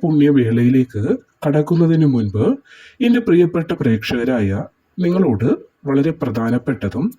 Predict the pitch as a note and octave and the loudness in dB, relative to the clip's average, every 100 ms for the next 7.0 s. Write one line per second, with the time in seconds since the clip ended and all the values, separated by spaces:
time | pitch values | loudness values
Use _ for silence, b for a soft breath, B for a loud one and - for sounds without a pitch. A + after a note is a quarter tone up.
0 | - - D3+ D3+ C#3+ - C#3+ C3+ A#2 G#2+ | -12 -4 -2 0 0 0 0 0 -2 -4
1 | D3+ B2+ - G#2+ A2+ A2+ A2 G#2+ A2 G#2 | -2 -4 -2 -4 -4 -2 -4 -4 -4 -4
2 | G#2+ G#2+ A2+ G3+ B B B B B G3+ | -4 -4 -2 -4 B B B B B 0
3 | A3+ A#3+ D3 D3 C#4 _ _ _ C4 F3+ | 4 4 4 2 -2 _ _ _ 0 2
4 | C#3+ C3+ C3 - A2+ C#3 C4 _ _ F3 | 0 0 -2 0 0 0 -2 _ _ 0
5 | F#3 F#3+ G#3 B2+ A#2+ G#2+ B2+ B2+ A#2+ G2 | 2 2 2 2 -2 -2 2 2 2 0
6 | G2+ B3 - _ _ _ F#3 G3 G3 | -4 -8 -10 _ _ _ -2 0 2